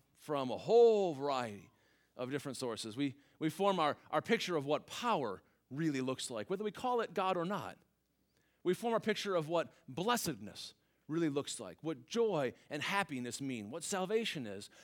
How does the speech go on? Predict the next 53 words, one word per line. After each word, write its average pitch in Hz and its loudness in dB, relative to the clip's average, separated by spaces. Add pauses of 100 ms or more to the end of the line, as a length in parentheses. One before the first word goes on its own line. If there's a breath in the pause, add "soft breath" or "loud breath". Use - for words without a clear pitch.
(120)
from 202 -4
a 185 2
whole 254 0
variety 240 2
of 165 0
other 165 -2
sources, 214 -2
not 185 0
least 240 -2
of 151 -6
which 165 -6
is 147 -8
probably 220 -2
our 143 2
own 214 0
imagination. 139 -4 (840)
And 196 -6
then 247 0
we 277 0
just, 277 -4 (200)
we 160 -4
call 247 -2
it 214 0
good. 156 2 (400 soft breath)
Or, 220 6
or 226 8
we 233 4
bring 247 2
a 254 4
little 240 4
Jesus 175 2 (180 soft breath)
along 214 2
the 160 0
side 240 4
of 135 0
all 127 2
that, 185 4
or 165 0
maybe 170 0
sprinkle 202 -2
some 175 -4
Christian 180 -2
language 190 0
over 156 -2
the 151 -4
top 185 -4
of 208 -6
it, 226 -4 (520 soft breath)
and 165 2
imagine 175 -2 (240 soft breath)
that 143 -10
that's 175 -4 (100)
Christianity. 165 -8